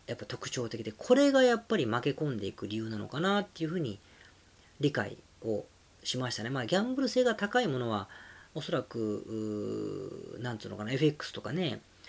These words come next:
ああいったものも全部そうなのかもしれませんが、すごいそれをね、感じて、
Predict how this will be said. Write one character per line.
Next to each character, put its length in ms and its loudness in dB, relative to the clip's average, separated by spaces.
あ 80 -8
あ 40 -2
い 40 -4
っ 40 -6
た 100 -4
も 100 -2
の 80 -4
も 80 -6
全 160 -2
部 80 -8
そ 160 -2
う 40 0
な 60 -2
の 80 -6
か 100 -12
も 100 -14
し 80 -12
れ 60 -8
ま 120 -8
せ 120 -8
ん 80 -8
が、 340 -2
す 120 -4
ご 80 8
い 40 6
そ 100 -2
れ 60 2
を 80 2
ね、 120 -2
感 260 -2
じ 140 -10
て、 280 -4